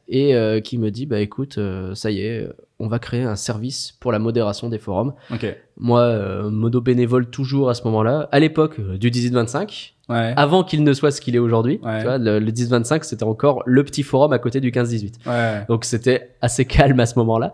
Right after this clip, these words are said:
Speaker 1: Mais, euh, depuis un petit moment, en plus je connaissais la boîte, en plus je connaissais les gens, elle me dit, « Écoute, euh,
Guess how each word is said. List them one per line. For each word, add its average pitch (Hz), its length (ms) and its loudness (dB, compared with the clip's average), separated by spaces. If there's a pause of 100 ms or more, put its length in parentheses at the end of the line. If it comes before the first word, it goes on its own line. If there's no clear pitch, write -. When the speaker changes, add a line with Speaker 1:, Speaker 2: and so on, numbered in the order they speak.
(280)
Speaker 1:
Mais, 147 240 6
euh, 127 260 6
depuis 123 260 2
un 123 100 2
petit 117 160 -4
moment, 151 560 2
en 131 80 4
plus 143 260 -4
je 120 100 -8
connaissais 117 360 -4
la 110 80 0
boîte, 131 400 0
en 117 60 -2
plus 120 200 -6
je 110 80 -8
connaissais 110 400 -6
les 90 160 -8
gens, 107 220 -8
elle 95 80 -6
me 87 140 -8
dit, « 104 220 -6
Écoute, - 380 -12
euh, - 60 -12